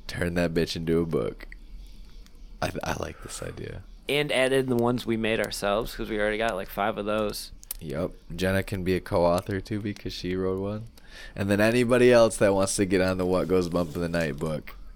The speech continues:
Speaker 1: now's the time to get on the bandwagon.
Speaker 2: <laughs> Yeah.
Speaker 1: Hundred percent is.
Speaker 2: And don't forget, eventually, all the creatures and monsters from these stories will become cards in our card game that we're eventually gonna someday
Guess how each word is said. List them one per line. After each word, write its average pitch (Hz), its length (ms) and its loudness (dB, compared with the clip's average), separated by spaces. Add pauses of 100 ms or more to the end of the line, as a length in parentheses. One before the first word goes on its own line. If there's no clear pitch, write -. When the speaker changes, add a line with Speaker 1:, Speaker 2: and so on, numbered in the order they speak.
(600)
Speaker 1:
now's 117 420 8
the 123 60 4
time 120 280 8
to 113 80 2
get 107 120 8
on 98 100 6
the 104 60 2
bandwagon. 85 720 6
Speaker 2:
<laughs> - 40 -2
Yeah. 110 140 -2 (360)
Speaker 1:
Hundred 117 280 6
percent 98 400 4
is. 76 280 4
Speaker 2:
And 139 80 2
don't 185 200 8
forget, 160 280 4
eventually, 143 640 4 (880)
all 143 180 6
the 131 80 4
creatures 139 460 4
and 117 120 0
monsters 117 500 0
from 117 200 0
these 110 140 -2
stories 107 400 0
will 104 140 -2
become 101 420 -2 (220)
cards 104 460 2
in 101 80 -6
our 98 140 -2
card 107 340 0
game 98 340 -2
that 101 180 -4
we're 104 140 -2
eventually 101 480 -6
gonna 98 340 -6 (340)
someday 98 560 -4